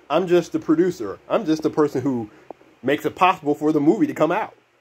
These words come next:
<laughs> I am a producer on micro budget, though. A lot of good famous people in there. Good famous comedians and actors. No, what I was gonna say is, motherfuckers gonna be like,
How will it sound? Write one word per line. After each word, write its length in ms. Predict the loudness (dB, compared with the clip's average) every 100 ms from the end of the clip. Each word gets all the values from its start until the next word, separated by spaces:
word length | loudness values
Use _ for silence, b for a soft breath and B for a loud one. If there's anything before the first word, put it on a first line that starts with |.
| _ _ _ _ _ _
<laughs> 800 | -20 -20 -20 -20 _ _ -20 -6
I 120 | 2 4
am 160 | 4
a 40 | 0
producer 440 | -4 -4 -4 -4
on 80 | -4
micro 260 | -4 -6
budget, 340 | -8 -10 -10 -16
though. 180 | -16 -16 _ -20 _ _ _ _ _ -4
A 40 |
lot 200 | 0 0
of 80 | 0
good 160 | -4 -4
famous 300 | -4 -6 -8
people 320 | -14 -10 -10
in 80 | -10
there. 200 | -14 -16 _ _ -8
Good 160 | -6
famous 420 | -4 -4 -6 -12 -20 -12
comedians 400 | -6 -4 -6 -10
and 80 | -10
actors. 360 | -12 -14 -20 -20 B B B
No, 240 | 0 2 2
what 160 | 0
I 100 | 0
was 100 | -2
gonna 160 | -2 -4
say 380 | 0 0 2 0
is, 220 | -4 -10 _ _ _ _ _ _ _ _ _ _ _ _ _ _ _ _ -20 _ _ _ _ -4
motherfuckers 460 | 2 2 2 -2 0
gonna 160 | -2 0
be 60 |
like, 220 | -2 -2